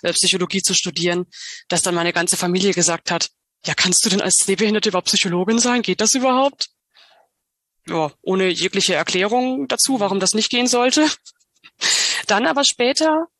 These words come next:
fand ich sehr schön, äh, kam meine Mutter mit einem Bericht um die Ecke, den sie gehört hat, in dem es um eine blinde Psychologin ging, die, äh, dann teilweise auch ganz besondere Vorteile hatte beim Betreuen ihrer Klienten.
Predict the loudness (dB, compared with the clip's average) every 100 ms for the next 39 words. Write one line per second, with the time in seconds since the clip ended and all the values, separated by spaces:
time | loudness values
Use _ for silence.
0 | _ -4 0 0 2 2 0 0 -2 -4
1 | -2 -2 -2 -2 -2 -2 0 -2 0 -2
2 | -2 -4 -4 -2 -2 0 -2 -2 -2 0
3 | -2 -2 -2 -2 -4 -4 -4 -2 -4 -6
4 | -14 -14 -12 -12 -14 -20 _ -2 2 2
5 | 2 2 0 2 2 2 2 0 2 0
6 | 0 -2 0 -2 -2 -6 -12 _ _ -2
7 | 0 2 0 0 0 0 0 0 0 2
8 | 2 2 0 0 0 -4 -2 -2 0 0
9 | -2 -2 -2 0 -2 -2 -2 -2 0 -2
10 | -2 -4 -2 -2 0 -2 -2 -2 -2 -2
11 | -2 -6